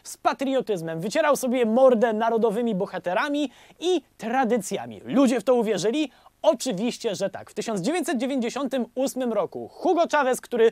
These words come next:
to mu trzeba przyznać, świetnie prezentował się w mediach ze swoim programem, wygrał wybory prezydenckie i od razu się wszystko posypało? Nie, to nie jest historia tego typu. Chwilowo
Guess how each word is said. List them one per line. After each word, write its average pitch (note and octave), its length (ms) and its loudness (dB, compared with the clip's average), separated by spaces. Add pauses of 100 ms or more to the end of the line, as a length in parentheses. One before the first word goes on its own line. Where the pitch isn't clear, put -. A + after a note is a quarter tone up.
(240)
to D#3 100 -6
mu A3 80 -2
trzeba C4+ 240 -2
przyznać, B3+ 320 -2 (180)
świetnie C4+ 480 -2
prezentował A#3 540 0
się G#3 140 -2
w D3+ 80 -8
mediach G3+ 440 -2
ze F3+ 100 -4
swoim F3 300 -8
programem, B3 500 -2 (280)
wygrał C4 520 2
wybory A#3 640 4
prezydenckie F#3+ 800 -4 (120)
i F#4 360 4
od D#4+ 160 4
razu D4 280 2
się C4+ 140 -2
wszystko A#3 380 -4
posypało? G#3 480 2 (460)
Nie, A3 420 2
to C4 100 -2
nie A#3+ 120 -2
jest G#3 140 -4
historia E3 400 -6
tego E3 260 -6
typu. B3+ 280 -4 (120)
Chwilowo B3+ 460 0